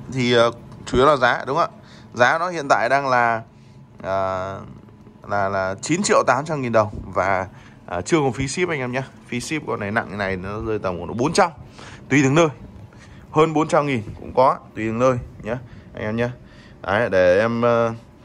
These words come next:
ờ, chia sẻ với anh em về nội thất con này. Để anh em nào có nhu cầu mua hàng, à, thì anh em thể lên liên hệ trực tiếp cho bên em. Ở dòng này thì mạch class hai H anh em nhé.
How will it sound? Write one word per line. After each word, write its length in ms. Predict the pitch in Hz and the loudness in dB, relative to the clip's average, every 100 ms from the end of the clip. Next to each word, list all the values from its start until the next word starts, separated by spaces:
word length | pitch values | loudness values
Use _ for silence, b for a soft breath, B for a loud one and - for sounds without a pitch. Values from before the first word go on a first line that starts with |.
| B B - | B B -16
ờ, 180 | - 98 | -6 -6
chia 160 | - 135 | -2 -4
sẻ 280 | - 95 | 2 2
với 140 | 95 117 | 2 0
anh 80 | 123 | 2
em 160 | 123 | 2
về 120 | 110 | 2
nội 180 | 104 92 | 0 0
thất 120 | 143 147 | -2 -2
con 120 | 131 | 0
này. 200 | 117 104 - | 0 -2 -12
Để 160 | - 85 | -8 -4
anh 180 | 98 107 | -4 -4
em 140 | 110 | -4
nào 240 | 104 92 | -2 -2
có 100 | 92 | -2
nhu 140 | 110 117 | -4 0
cầu 160 | 120 | 2
mua 200 | 107 113 | 2 2
hàng, 260 | 113 107 95 101 B B B B | 2 2 -2 -10 B B B B
à, 100 | - 92 | -10 -4
thì 80 | 95 | -4
anh 100 | 98 | -2
em 160 | 101 | -4
thể 100 | 101 | -4
lên 260 | 90 104 110 | -4 -2 0
liên 140 | 117 | 0
hệ 120 | 113 | -2
trực 160 | - 104 | -4 -6
tiếp 80 | 139 | -6
cho 100 | 139 | -4
bên 140 | 120 127 | 0 0
em. 100 | 127 127 - B B B B - | 0 -2 -6 B B B B -4
Ở 100 | 113 | 2
dòng 180 | 113 117 | 2 2
này 160 | 113 | 0
thì 140 | 113 110 | 0 0
mạch 240 | 107 107 | 2 2
class 280 | 110 127 - | 4 4 2
hai 220 | 139 135 | 0 2
H 60 | 147 208 | 2 0
anh 120 | - | -2
em 120 | 127 | -4
nhé. 120 | 120 | -4